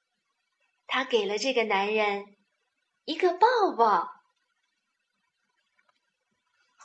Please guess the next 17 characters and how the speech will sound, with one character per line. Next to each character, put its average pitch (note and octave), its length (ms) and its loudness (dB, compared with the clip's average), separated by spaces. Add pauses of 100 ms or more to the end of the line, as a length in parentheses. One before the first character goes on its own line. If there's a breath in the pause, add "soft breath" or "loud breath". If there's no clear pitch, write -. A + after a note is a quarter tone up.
(460 soft breath)
不 D4 180 -8
过， F4+ 460 8 (400 soft breath)
这 D4 160 2
个 B3+ 80 4
男 A#3 260 6
人 A#3 280 4 (180 loud breath)
好 C4+ 220 2
像 F4+ 220 8
不 D#4+ 180 -2
太 B4 200 0
喜 F4 200 0
欢 B3+ 180 4
大 C4+ 240 8
熊 G#3 240 -4
的 A#3 100 2
抱 A#3 360 8
抱。 G3 400 2